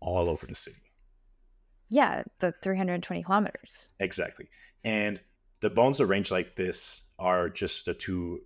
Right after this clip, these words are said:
Speaker 1: kilometer portion, but there is six million bodies down there. Like, there's body
Speaker 2: Oh my God,
Speaker 1: all
Speaker 2: yeah.
Speaker 1: over it,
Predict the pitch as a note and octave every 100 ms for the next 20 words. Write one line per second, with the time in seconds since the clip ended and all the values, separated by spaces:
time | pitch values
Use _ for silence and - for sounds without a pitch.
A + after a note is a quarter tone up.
0 | - - E2 E2 D#2+ - F#2 E2+ - E2+
1 | A#2+ _ _ _ _ _ - F#2 F#2 -
2 | _ - G2+ F#2+ E2+ - - - - _
3 | - - - G#2+ - F2 E2+ E2 D#2+ F2
4 | E2+ - - F2+ - - - - G2 -
5 | F2 F2 F2 F2 - _ G#3 F#2+ A#2 -
6 | G2 F2+ F2+ F2+ - - -